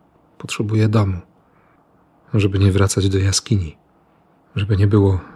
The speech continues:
powrotu w jaskiniowce, jak to śpiewa Fromento. Tylko ciągle narastające pragnienie uwielbienia. Tak,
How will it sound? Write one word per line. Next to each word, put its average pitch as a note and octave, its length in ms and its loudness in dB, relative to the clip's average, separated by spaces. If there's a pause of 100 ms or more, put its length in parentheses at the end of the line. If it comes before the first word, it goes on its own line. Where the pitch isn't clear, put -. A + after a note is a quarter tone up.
powrotu G2+ 420 4
w F#2 40 2
jaskiniowce, G2 680 2
jak F2+ 140 -12
to - 100 -18
śpiewa - 460 -8
Fromento. F#2+ 560 -4 (1400)
Tylko F#2 280 -4
ciągle B2+ 640 2
narastające A#2+ 1000 2
pragnienie G#2 760 -2 (440)
uwielbienia. A#2 1200 2 (160)
Tak, - 280 0